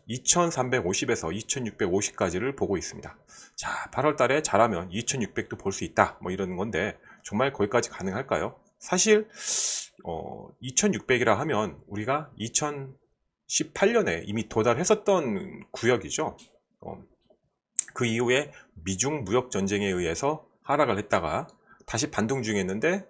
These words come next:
어, 코로나 사태로 다시 재차 하락을 하고, 그 이후에 다시 이천육백을 회복하고 삼천삼백을 찍었습니다. 작년 칠월 달에 고점을 찍고 쭉 하락을 했는데, 어,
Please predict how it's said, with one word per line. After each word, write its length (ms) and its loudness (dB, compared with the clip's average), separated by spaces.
어, 200 -12
코로나 280 2
사태로 460 -2
다시 320 -2
재차 320 -2
하락을 300 0
하고, 380 -2
그 160 -2
이후에 340 0
다시 280 -2
이천육백을 680 -2
회복하고 540 -2
삼천삼백을 680 2
찍었습니다. 560 -2
작년 280 -2
칠월 300 2
달에 180 4
고점을 440 2
찍고 540 -2
쭉 280 0
하락을 280 -2
했는데, 440 -4
어, 260 -10